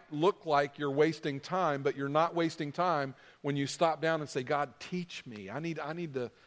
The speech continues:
I need to evaluate what just happened. I do not want to make these mistakes again. God, speak into me, and I'm gonna give you the time that it takes to talk to me before I go do this again." That's where we're going in the next three weeks. Now, I know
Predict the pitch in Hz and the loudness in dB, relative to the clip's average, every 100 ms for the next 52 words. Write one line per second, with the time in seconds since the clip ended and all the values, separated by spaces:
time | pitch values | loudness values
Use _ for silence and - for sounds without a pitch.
0 | _ _ - 160 185 160 131 139 160 165 | _ _ -4 -2 2 2 2 2 2 2
1 | 139 135 139 127 113 156 175 123 110 143 | 0 0 -2 -4 -4 -2 -2 -2 -2 0
2 | 139 127 151 175 175 170 165 160 165 139 | -2 -2 -2 -2 -4 -2 -2 -2 -6 -4
3 | 147 - 147 - 131 156 120 127 131 - | -6 -2 -2 -2 -10 -8 -6 -4 -4 -6
4 | - - - _ - 165 190 - - _ | -10 -12 -14 _ -6 -4 -4 -8 -20 _
5 | _ _ _ _ _ _ _ _ _ 135 | _ _ _ _ _ _ _ _ _ -8
6 | 127 131 151 170 135 170 156 131 107 143 | -4 -2 0 0 2 0 0 -4 0 4
7 | 196 170 202 196 190 - 208 185 143 139 | 4 4 2 4 4 2 0 2 0 -2
8 | 147 - _ _ _ _ _ _ _ _ | -8 -10 _ _ _ _ _ _ _ _
9 | _ _ 120 165 - 190 156 123 - - | _ _ -6 -6 0 0 0 -4 -12 -18
10 | - _ - - 165 151 - 117 110 110 | -20 _ -14 -4 -2 -2 -4 -6 -6 -8
11 | 110 123 120 117 120 117 113 107 - 101 | -6 0 0 2 -2 -4 -6 -8 -10 -14
12 | 98 80 _ _ _ _ _ _ _ _ | -14 -18 _ _ _ _ _ _ _ _
13 | _ _ _ _ _ _ _ _ - 160 | _ _ _ _ _ _ _ _ -6 -2
14 | 208 180 151 139 135 127 120 - - 110 | 2 2 4 2 0 -2 -4 -6 -6 -4
15 | 110 98 - - 120 147 170 147 151 170 | -4 -8 -12 -10 -6 -4 -2 0 0 -2